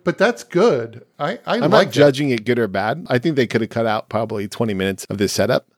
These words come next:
Speaker 1: This movie could have been twenty, twenty-five minutes shorter and better. All they had to do was cut out Russell's family. They're completely lame. It's a really awful storyline. They add nothing.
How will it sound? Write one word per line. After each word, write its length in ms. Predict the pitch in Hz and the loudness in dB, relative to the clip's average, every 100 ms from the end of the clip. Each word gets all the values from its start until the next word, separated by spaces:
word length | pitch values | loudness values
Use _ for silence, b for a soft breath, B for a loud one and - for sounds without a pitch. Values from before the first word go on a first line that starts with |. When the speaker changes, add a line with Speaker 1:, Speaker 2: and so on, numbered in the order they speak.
| _ - | _ -2
Speaker 1:
This 220 | 165 170 | -2 2
movie 300 | 165 147 143 | 2 2 0
could 160 | 139 | 0
have 140 | 131 123 | 0 0
been 200 | 117 110 | -4 -4
twenty, 280 | - 117 110 | -6 -6 -4
twenty-five 480 | 117 104 107 107 | -6 -4 -6 -6
minutes 240 | 107 101 - | -8 -12 -10
shorter 580 | - 117 107 123 127 - | -6 -4 -4 -4 -8 -4
and 240 | 151 135 135 | -2 0 2
better. 400 | 139 131 120 117 | 2 2 -2 -6
All 180 | - 151 | 2 2
they 120 | 160 | 4
had 160 | 151 147 | 2 2
to 60 | 135 | 0
do 280 | 131 139 | -2 0
was 240 | 117 120 120 | 0 -4 -6
cut 240 | - 123 | -4 0
out 120 | 113 | 0
Russell's 360 | - 107 - 107 | 0 -6 -8 -12
family. 480 | 117 110 - 135 120 | -12 -10 -12 -14 -10
They're 220 | 123 127 | 0 2
completely 560 | 123 135 123 127 120 110 | 2 0 -2 0 0 -2
lame. 380 | 107 - - - - | -6 -8 -10 -14 -6
It's 160 | 135 | -4
a 60 | 131 | -2
really 340 | 123 147 147 | 2 4 4
awful 600 | 147 123 120 123 120 117 - | 2 0 0 0 0 -2 -6
storyline. 840 | - - 135 123 113 110 110 113 - | -10 2 4 4 4 0 0 -6 -6
They 160 | 135 - | -6 0
add 340 | 135 135 127 | 0 0 -2
nothing. 640 | 127 120 110 113 110 110 | -2 -2 -2 -6 -10 -16